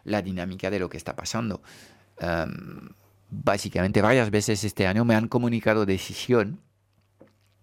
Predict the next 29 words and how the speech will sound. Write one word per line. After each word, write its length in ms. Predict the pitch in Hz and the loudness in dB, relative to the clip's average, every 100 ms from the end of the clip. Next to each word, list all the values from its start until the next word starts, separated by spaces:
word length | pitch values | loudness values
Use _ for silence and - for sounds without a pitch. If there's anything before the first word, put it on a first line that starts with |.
| - - - - - - | -16 -16 -18 -18 -20 -6
em, 720 | - 95 85 82 80 - - _ _ | 0 2 2 -2 -6 -10 -14 _ _
y 120 | 117 | 2
no 160 | 110 110 | 4 6
he 80 | 113 | 4
podido 280 | 107 95 87 | 4 2 2
participar, 560 | 85 - - - 87 | -2 -4 -6 -4 -2
digamos, 540 | 95 90 80 90 - - | 2 4 4 4 2 0
en 180 | 95 90 | 2 4
lo 120 | 85 | 2
que 360 | 78 85 92 82 | 2 2 2 0
es, 160 | - - - - - - | -6 -12 -20 -20 -14 0
eh, 560 | 87 78 73 - - - | 2 4 2 0 -4 2
la, 480 | 95 90 82 - - | 4 4 2 -2 -4
la, 480 | 101 92 85 80 - | 0 2 2 0 -2
la 160 | 95 92 | 0 0
reflexión 800 | 90 87 85 85 - 104 107 107 | 0 -2 -4 -4 2 4 4 0
que 180 | 90 87 | -4 -2
hay 140 | 85 | -2
detrás 460 | 87 85 85 87 - | -2 -4 -6 -6 -4
de, 360 | 90 92 - - - - - | -2 -2 -6 -12 -20 -20 -16
de 140 | - 92 | -6 -4
esta 240 | 87 82 | -4 -2
decisión, 680 | 82 - 90 - 113 143 135 - - - _ | -2 -4 -6 2 2 2 -2 -12 -20 -20 _
em, 280 | - 92 80 | 0 0 0
para 260 | 80 85 78 | 0 -2 -2
poder 420 | 82 90 98 - - _ | -2 2 2 0 -8 _
al 160 | 95 92 | -2 0
menos, 840 | 98 113 117 104 78 - - - _ | 0 2 2 2 -2 -6 -8 -10 _
em, 440 | 92 90 78 - | -2 0 0 -4